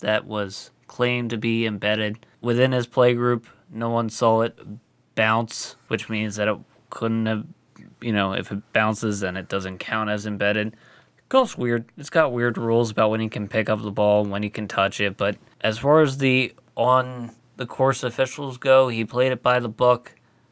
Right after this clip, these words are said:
Some fans were upset. Some fans got their money back, especially in this gambling world that we live in with the legal sports gambling. Got some, uh, got their money back betting on this one. But Patrick Reed's coming out of this one, no harm, no foul,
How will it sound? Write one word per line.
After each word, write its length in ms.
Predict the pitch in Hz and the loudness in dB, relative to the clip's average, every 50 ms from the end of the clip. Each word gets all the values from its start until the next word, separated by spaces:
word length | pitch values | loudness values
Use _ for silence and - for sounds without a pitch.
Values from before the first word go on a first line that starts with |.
| - | -20
Some 260 | - - - 123 120 | -12 -4 -4 -4 -4
fans 300 | 117 - 127 127 127 117 | -2 -4 -2 -2 -2 -4
were 120 | 113 117 117 | -2 -2 -2
upset. 440 | 113 - - - 123 123 127 120 - _ _ | -2 -2 -2 2 4 4 4 4 0 _ _
Some 260 | - - 123 117 110 | -8 -6 -6 -6 -6
fans 340 | - 127 123 123 123 120 117 | -4 -4 -2 -2 -2 -4 -2
got 220 | 123 120 117 - | 0 -2 0 0
their 220 | - 113 110 107 | 0 0 0 0
money 320 | 104 104 104 110 120 123 120 | -2 -4 -4 -4 -4 -4 -4
back, 420 | 113 120 120 117 120 117 107 - | 0 2 2 4 2 0 0 -6
especially 560 | - - - - - - 113 110 - 113 113 | -14 -14 -14 -12 -4 -2 0 0 2 2 0
in 120 | 110 107 104 | -2 -2 -4
this 200 | 98 92 - - - _ _ _ _ _ _ _ _ - | -6 -8 -10 -14 -16 _ _ _ _ _ _ _ _ -6
gambling 460 | - 117 113 117 113 117 113 110 107 | -4 -2 -2 -2 -2 -4 -4 -4 -2
world 280 | - 120 117 113 113 107 | 0 2 2 2 2 0
that 140 | 104 101 | -2 -2
we 120 | 104 104 104 | -2 -2 -2
live 220 | 107 113 113 110 | 0 0 0 0
in 240 | 117 117 113 113 110 - | 0 -2 -2 -4 -8 -10
with 220 | - 107 - - - _ | -12 -12 -12 -12 -16 _
the 120 | - 104 101 | -10 -10 -8
legal 420 | 101 107 110 110 107 107 101 95 | -4 -2 -2 -2 -2 -4 -6 -6
sports 360 | - - - 107 107 104 - | -8 -10 -6 -6 -6 -6 -4
gambling. 500 | - 110 107 107 107 104 104 104 101 104 _ _ _ _ _ - | -4 -4 -2 -2 -4 -6 -8 -8 -10 -12 _ _ _ _ _ -6
Got 220 | - 110 110 104 | -4 -4 -2 -2
some, 320 | - - 110 101 98 98 95 | -6 -8 -8 -8 -8 -6 -6
uh, 220 | 92 90 90 90 - _ _ _ _ _ - | -4 -4 -6 -8 -10 _ _ _ _ _ -10
got 200 | - 113 107 - | -4 -4 -4 -2
their 100 | - 101 | -2 -6
money 300 | 101 107 117 117 117 113 | -4 -4 -4 -4 -4 -4
back 300 | 107 - 113 104 104 - - - _ _ _ | -2 -2 -2 -2 -2 -6 -10 -14 _ _ _
betting 220 | - 143 139 143 139 | 0 0 2 2 2
on 140 | 135 135 135 | 0 -2 -2
this 220 | 135 131 - - | -4 -8 -8 -4
one. 320 | 143 139 139 135 135 131 _ _ _ _ _ | -2 0 0 0 -2 -8 _ _ _ _ _
But 220 | - 117 117 117 - _ _ _ _ | -4 -4 -4 -4 -6 _ _ _ _
Patrick 320 | - 165 185 - 208 185 160 | -2 -2 -2 0 -2 -4 -2
Reed's 320 | 160 175 196 185 165 - _ _ _ | 0 -2 -2 -2 -4 -10 _ _ _
coming 220 | - - 160 165 160 | -4 -4 -2 -2 0
out 180 | 160 160 165 | 0 2 0
of 80 | 170 160 | 0 -2
this 80 | - - | -4 -4
one, 180 | 165 160 156 | -4 -4 -2
no 160 | 151 151 151 | -2 -4 -2
harm, 220 | 143 147 151 151 151 | -2 -2 -2 -2 -2
no 120 | 151 147 | -6 -8
foul, 460 | 139 - - 151 156 160 160 143 135 | -6 0 2 2 4 4 2 0 -2